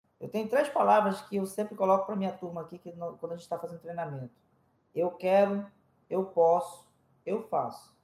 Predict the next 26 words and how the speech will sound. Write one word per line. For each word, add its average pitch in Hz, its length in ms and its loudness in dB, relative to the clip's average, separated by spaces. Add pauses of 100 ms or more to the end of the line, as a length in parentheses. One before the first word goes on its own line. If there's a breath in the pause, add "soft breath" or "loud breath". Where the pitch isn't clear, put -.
(160)
Então, 180 240 -8
você 202 120 -8
tem 240 160 -2
que 240 100 -12
ter 208 160 -2
projeto, 180 440 0
você 180 140 -12
tem 202 100 -4
que, 196 260 -10
ah, 175 120 4
porque - 160 -4
as 220 100 0
pessoas, 214 320 -6
elas 247 240 4
querem. 190 260 -2
Todo 277 160 0
mundo 302 140 -4
quer 262 160 -2
ter 226 120 0
sucesso, 220 640 2 (360)
mas 214 180 2
não 247 120 2
quer 247 200 0
pagar 240 220 2
o 254 80 2
preço. 214 560 -4